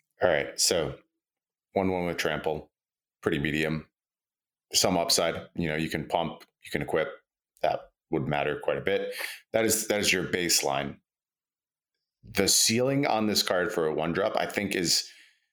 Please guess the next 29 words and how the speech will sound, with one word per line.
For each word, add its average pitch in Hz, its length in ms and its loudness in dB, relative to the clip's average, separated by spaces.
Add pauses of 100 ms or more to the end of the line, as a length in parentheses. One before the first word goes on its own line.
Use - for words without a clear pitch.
(200)
kind 110 280 2
of 90 100 -2
preposterous. - 800 -2 (320)
And 98 420 0
there's 107 260 0
a 104 60 0
lot 92 460 2
of 92 100 -2
ways 104 480 2
to 110 120 0
actually 92 480 2
get 82 540 0
to 98 100 0
that 82 240 0
ceiling, 78 480 0
be 107 140 2
it 69 140 -4 (540)
oil 107 260 2
counter 90 360 0
stuff - 500 0 (160)
mattering, 87 680 0 (440)
uh, 78 300 2
and - 120 -2
just - 440 -2 (120)
transferring 90 440 0
some 82 160 -2
oil 80 180 0
counters 76 320 -4
around, 87 320 0